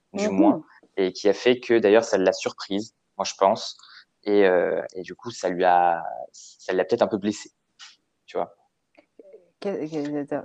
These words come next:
Speaker 2: je suis désolée, j'y arrive pas. Qui est parti et ça a
Speaker 1: <laughs>
Speaker 2: blessé qui ?
Speaker 1: Le, la carte du protecteur, si tu veux, la personne qui est représentée par le protecteur.
Speaker 2: Ouais, et partie.
Speaker 1: Voilà, elle est partie et où elle s'est éloignée, et du coup, ce qui fait que elle, ça l'a un peu blessée,
Speaker 2: Ça a
Speaker 1: Nathalie.
Speaker 2: blessé, euh, Nathalie.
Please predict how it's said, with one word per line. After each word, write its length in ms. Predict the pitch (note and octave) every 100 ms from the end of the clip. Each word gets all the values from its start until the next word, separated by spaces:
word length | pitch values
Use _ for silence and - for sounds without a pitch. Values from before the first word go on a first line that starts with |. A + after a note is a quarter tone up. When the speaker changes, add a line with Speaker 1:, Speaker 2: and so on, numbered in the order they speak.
| C3+ D3
Speaker 2:
je 40 |
suis 80 | -
désolée, 400 | D3+ D#3+ D3+ D3+ -
j'y 100 | D3
arrive 220 | C#3+ _
pas. 180 | C#3+ - _ _
Qui 180 | - A3+
est 40 | A3
parti 560 | G3+ - - A3 A#3+ _ - - D#3+
et 220 | D#3+ D3+
ça 140 | D3 F3
a 40 |
Speaker 1:
<laughs> 100 | D#3+
Speaker 2:
blessé 200 | F3+ F3+
qui ? 260 | - F#3 F3 _ _ _ -
Speaker 1:
Le, 280 | F#2+ F#2+ F#2
la 100 | F#2
carte 180 | F#2+ A2
du 80 | G2
protecteur, 480 | - G2+ F#2+ F#2+ F#2
si 60 |
tu 120 | -
veux, 60 | F#2
la 80 | F2+
personne 300 | G2 A#2 A#2
qui 80 | G2
est 40 |
représentée 440 | F#2 G2+ G2 F#2+
par 100 | G2+
le 80 | F#2
protecteur. 460 | - F2+ F2 F2+ E2+
Speaker 2:
Ouais, 460 | - F3 E3+ F3+ A3 _
et 80 | F3+
partie. 240 | F#3 F#3 F3+
Speaker 1:
Voilà, 180 | A#3 C#4+
elle 80 | F#2+
est 80 | F#2
partie 380 | G#2 - B2+ D3
et 80 |
où 100 | G#2 G2
elle 80 | -
s'est 160 | G#2
éloignée, 560 | A2 A#2+ G2+ G#2 D3+ G2+
et 40 |
du 120 | F#2
coup, 100 | -
ce 120 | B2 -
qui 100 | G2+
fait 180 | B2
que 100 | A#2+ G#2
elle, 140 | A#2
ça 120 | -
l'a 140 | G2 F#2
un 40 |
peu 120 | G#2
blessée, 420 | F#2+ G#2 - - _ _ _ -
Speaker 2:
Ça 60 |
a 40 | F3+
Speaker 1:
Nathalie. 200 | F3 F3+
Speaker 2:
blessé, 440 | F#3 - A3 G#3+
euh, 180 | F3 E3
Nathalie. 460 | E3+ G3 F3 -